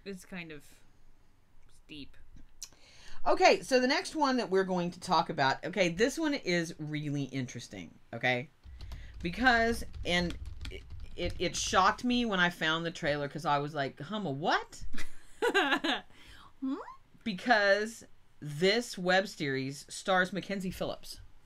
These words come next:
Speaker 1: Oh, yeah.
Speaker 2: Mackenzie Phillips.
Speaker 1: Uh-huh.
Speaker 2: You remember her?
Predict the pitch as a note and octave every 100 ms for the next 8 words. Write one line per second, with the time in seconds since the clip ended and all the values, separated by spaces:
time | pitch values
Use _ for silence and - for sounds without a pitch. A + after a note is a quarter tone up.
0 | - - _ - - - - - - -
1 | F4 G#4+ A4 D#4 G#3 A#3 G3 E3 - _
2 | _ _ - - - _ - - G3+ G3
3 | F3+ G#3 G#3+ C#4 - A#3 A#3 A3 - _
4 | _ _ - - _ E3+ E3+ F#3+ F#3+ D#4+